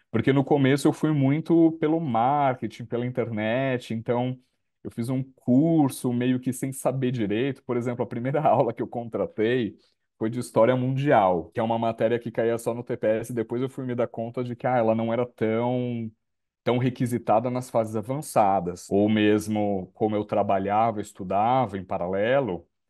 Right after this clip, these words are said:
né, eu tinha um, um tempo bastante limitado, então eu fui meio que, ah, agora eu vou pegar essa matéria, agora eu vou pegar outra, e, e nessa dinâmica eu fui deixando, por exemplo, os idiomas pra depois,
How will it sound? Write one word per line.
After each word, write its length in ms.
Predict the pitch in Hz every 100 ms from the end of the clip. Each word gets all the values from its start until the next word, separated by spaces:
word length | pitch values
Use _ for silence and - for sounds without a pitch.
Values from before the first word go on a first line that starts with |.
| _ _
né, 300 | - 104 104
eu 100 | 98
tinha 200 | 95 - 107
um, 260 | 110 107 101
um 180 | 110
tempo 380 | 101 104 104 113
bastante 680 | 107 85 101 101 - 104 -
limitado, 800 | 104 104 92 101 113 139 113 98
então 260 | 98 110 110
eu 120 | 110
fui 1040 | - 113 110 117 123 117 113 107 104 104 _ _ _
meio 240 | 107 117 120
que, 160 | 131
ah, 80 | 135
agora 200 | 131 135
eu 40 | 123
vou 80 |
pegar 160 | 127 123
essa 140 | 123
matéria, 520 | 127 127 135 143 135 117
agora 180 | 120
eu 40 | 117
vou 80 | 120
pegar 240 | 120 123
outra, 640 | 113 113 147 151 120 107 -
e, 240 | 113 113
e 80 | 120
nessa 320 | 117 123 139
dinâmica 920 | 127 120 113 131 165 151 110 104 104 _ _ _ -
eu 120 | 104
fui 140 | 127
deixando, 480 | 120 120 117 123 123
por 160 | 131 127
exemplo, 360 | 120 120 135
os 60 | 123
idiomas 680 | 123 117 113 117 139 139 -
pra 200 | 127 127
depois, 840 | 165 - 110 92 80 - - -